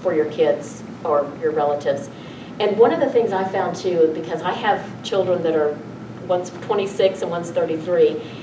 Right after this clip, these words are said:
and I'm finding that they want more of a, an experiential life. They don't want my things. They don't want my items. And I'm like, "Why they don't want my items? I wanted my parents' items. I wanted my grandparents' items." You know, those things that meant a lot to me.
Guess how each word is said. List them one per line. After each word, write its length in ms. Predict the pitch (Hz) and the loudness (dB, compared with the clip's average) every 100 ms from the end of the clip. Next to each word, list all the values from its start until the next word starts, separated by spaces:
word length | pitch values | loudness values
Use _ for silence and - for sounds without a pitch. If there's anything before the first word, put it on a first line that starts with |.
| - - | -14 -4
and 100 | 208 | -2
I'm 100 | 202 | 0
finding 300 | - 247 285 | 4 2 4
that 140 | 240 220 | 4 6
they 100 | 240 | 4
want 320 | 262 240 202 | 4 0 0
more 200 | 196 190 | 2 2
of 180 | 180 165 | 2 2
a, 160 | 151 - | 0 0
an 120 | - - | -4 -2
experiential 760 | - - 214 190 170 165 226 | -4 -6 0 2 2 0 -2
life. 460 | 214 214 233 262 - | -2 0 0 -2 -2
They 80 | 190 | 0
don't 180 | 190 - | 0 -2
want 160 | 185 - | -4 -4
my 140 | 170 165 - | -6 -8 -4
things. 560 | 170 - - - - - - - - - | -2 -2 -4 -10 -12 -14 -14 -14 -14 -6
They 80 | 196 | 0
don't 140 | 202 196 | 2 2
want 140 | 185 | 0
my 160 | 180 - | -2 -4
items. 400 | - 202 165 160 | -4 -2 -2 -2
And 80 | 196 | -4
I'm 160 | 214 208 | -4 -6
like, 100 | 180 - 294 | -10 -12 -10
"Why 160 | 311 | -8
they 120 | 311 269 | -6 -4
don't 120 | 240 | -2
want 120 | 240 | -2
my 280 | - 226 254 | -4 -2 0
items? 180 | 220 180 | 0 -2
I 140 | 185 | -2
wanted 260 | 233 226 165 | 0 0 -2
my 100 | 147 | -4
parents' 340 | - 262 233 196 | -4 0 0 0
items. 260 | 165 151 165 | -2 0 0
I 40 | |
wanted 220 | 196 196 | 0 0
my 100 | 180 | -2
grandparents' 520 | - 240 196 202 180 | 2 2 2 0 2
items." 360 | 175 160 147 - - - | 2 2 2 -2 -10 -10
You 60 | - | 2
know, 100 | 196 | 4
those 240 | 185 180 - - - | 6 2 -4 -10 4
things 260 | 226 214 202 | 6 6 4
that 220 | 180 - 185 | 2 2 0
meant 260 | 190 - | 0 0
a 40 | 175 | -2
lot 280 | 165 156 - | 0 0 -2
to 100 | 165 | -2
me. 340 | 180 127 131 | 0 0 -2